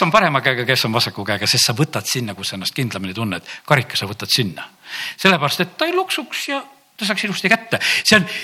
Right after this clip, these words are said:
see on nii loomuoluliselt. Ja ma olen täiesti kindel, et sa ei mõtle seda, et ma nüüd võtan parema käega, vaid sa võtad parema käega, kui sa paremakäeline oled. Ja sa võtad vasaku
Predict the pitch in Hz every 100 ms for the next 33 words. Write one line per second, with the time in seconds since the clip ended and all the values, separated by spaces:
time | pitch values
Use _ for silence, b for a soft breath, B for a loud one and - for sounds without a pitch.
0 | B - 226 214 254 285 302 247 254 165
1 | 139 123 B B - 175 - - _ 185
2 | 190 233 208 170 233 214 143 131 - 123
3 | 135 - - - 82 107 104 - - -
4 | _ _ _ _ 123 - 120 117 113 107
5 | - 127 131 156 226 170 127 120 101 -
6 | 71 B B B - 147 156 247 254 392
7 | - - 143 117 110 123 117 104 160 117
8 | 135 131 110 107 107 98 98 101 95 B
9 | B 175 240 247 262 - 294 247 247